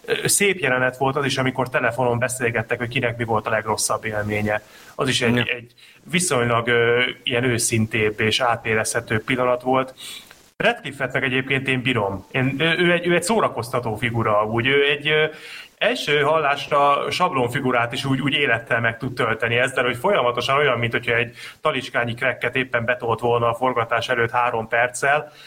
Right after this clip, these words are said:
Speaker 1: Ö, gyakran hozza ezt a karaktert, és neki ez jól áll, és ez, ez itt is abszolút megvolt.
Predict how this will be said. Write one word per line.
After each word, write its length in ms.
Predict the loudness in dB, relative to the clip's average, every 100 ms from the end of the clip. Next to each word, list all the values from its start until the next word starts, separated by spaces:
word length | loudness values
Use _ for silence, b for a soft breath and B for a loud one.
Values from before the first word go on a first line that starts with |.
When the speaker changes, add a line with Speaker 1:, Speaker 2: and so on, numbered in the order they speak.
| B B B
Speaker 1:
Ö, 280 | 2 4 2
gyakran 320 | 0 0 -2
hozza 300 | 0 0 2
ezt 180 | 0 -2
a 60 | -2
karaktert, 500 | 0 0 0 -2 -2
és 100 | -4
neki 220 | -2 -2
ez 100 | -2
jól 240 | 0 0 2
áll, 180 | 2
és 120 | 0 0
ez, 160 | 0
ez 120 | 0
itt 260 | -2 -2 -2
is 120 | -2
abszolút 400 | -4 -4 -6 -4
megvolt. 440 | -4 -4 -2 -2